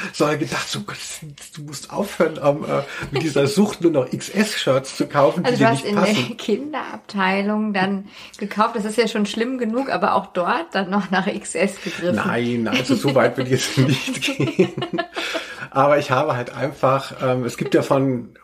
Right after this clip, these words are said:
Speaker 1: Rocco Schamoni, King Rocco Schamoni, ähm, diesen Satz, äh, „Eine Nummer zu klein ist man immer gut angezogen.“
Speaker 2: Mhm.
Speaker 1: Und weil ich ja eben ein Typ vielleicht dann bin, der dann auch gerne mal übertreibt, da habe ich vielleicht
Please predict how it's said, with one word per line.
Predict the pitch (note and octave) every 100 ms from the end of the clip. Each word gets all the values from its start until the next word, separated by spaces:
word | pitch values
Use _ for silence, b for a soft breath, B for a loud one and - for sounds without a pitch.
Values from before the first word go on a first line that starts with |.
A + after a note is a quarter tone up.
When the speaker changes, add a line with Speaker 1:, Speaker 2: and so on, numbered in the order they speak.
| -
Speaker 1:
Rocco | C3+ D3+
Schamoni, | C3 A#2 A#2 C#3 E3 C3
King | - F#3
Rocco | C3+ - C#3
Schamoni, | - A2 A#2+ D3 C3 B2 -
ähm, | A#2+ A#2 A2+
diesen | A2+ A2 G#2
Satz, | G2+ C3 - - - C3+
äh, |
„Eine | B2 A#2 - B2+ F#3
Nummer | F3+ E3 D3
zu | -
klein | C3 - G#2+ A#2 E3 E3+
ist | - -
man | B2 C3
immer | D#3+ E3 D#3
gut | D3+ - D3+ - - B B B
angezogen.“ | C#3+ D3+ C#3 - A2 G2+ -
Speaker 2:
Mhm. | A3 G#3+ G3+ G3 G#3 G#3+ B B B -
Speaker 1:
Und | C3+ C3+ C3+ C3 - - B2
weil | A#2+ B2
ich | -
ja | C3+ A#2+
eben | - C3 A#2+ B2 B2 - C3
ein | A#2 -
Typ | - D3+
vielleicht | - B2+ A#2+ A#2+ -
dann | B2
bin, | B2 C#3
der | C3
dann | B2 B2+ B2+ -
auch | - D3+ -
gerne | - A#2 D#3
mal | D3 C3+
übertreibt, | C#3+ B2+ A#2 - G#2+ A#2+ C3
da | C3+
habe | B2
ich | C3
vielleicht | - A#2+